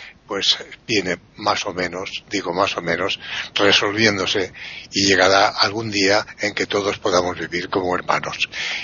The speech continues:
y no habrá estos problemas que estamos terriblemente oyendo a diario de los problemas que hay de racismo. La salud. La salud,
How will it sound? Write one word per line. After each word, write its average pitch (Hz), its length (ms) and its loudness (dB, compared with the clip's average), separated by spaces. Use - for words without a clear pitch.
y 98 120 4
no 92 120 4
habrá 95 380 6
estos - 400 -4
problemas 92 720 2
que 98 120 0
estamos 95 500 2
terriblemente 92 920 0
oyendo 92 460 2
a 85 60 6
diario 87 580 4
de 101 540 6
los 92 240 -8
problemas 90 500 0
que 85 160 -4
hay 87 160 2
de 85 120 -2
racismo. 80 520 -8
La 113 240 6
salud. 110 320 2
La 110 100 2
salud, 160 420 2